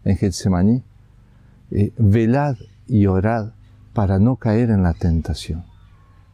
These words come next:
Después me quejo de que muchas veces la tentación es muy intensa, muy fuerte, y caigo, pero resulta que no me fortalezco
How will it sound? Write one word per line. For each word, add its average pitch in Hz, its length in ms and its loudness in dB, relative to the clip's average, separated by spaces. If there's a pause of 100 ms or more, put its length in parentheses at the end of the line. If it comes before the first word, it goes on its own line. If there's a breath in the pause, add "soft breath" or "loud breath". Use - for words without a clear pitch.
(160)
Después - 280 0
me 175 160 2
quejo 160 360 -2
de 92 140 0
que 85 380 -2
muchas 110 300 0
veces 113 240 0
la 101 140 0
tentación 101 420 0
es 87 100 -2
muy 110 180 2
intensa, 120 580 0
muy 117 160 2
fuerte, 104 640 -2
y 98 100 0
caigo, 117 540 -2 (420 soft breath)
pero 113 160 0
resulta 135 420 -2
que 107 160 -2
no 147 480 0
me 110 320 2
fortalezco 143 880 -2